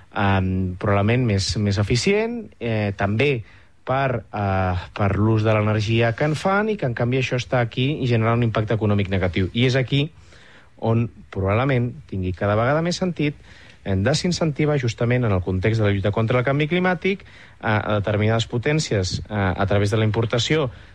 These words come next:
de productes que han estat produïts,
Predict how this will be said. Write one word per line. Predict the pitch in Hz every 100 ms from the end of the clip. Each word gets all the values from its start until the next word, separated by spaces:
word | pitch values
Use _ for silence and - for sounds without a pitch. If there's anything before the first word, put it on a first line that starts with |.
| -
de | 123 147 151 - - -
productes | 117 165 156 120 107
que | -
han | 151 135
estat | 120 - 147 - - -
produïts, | 147 143 147 185 - -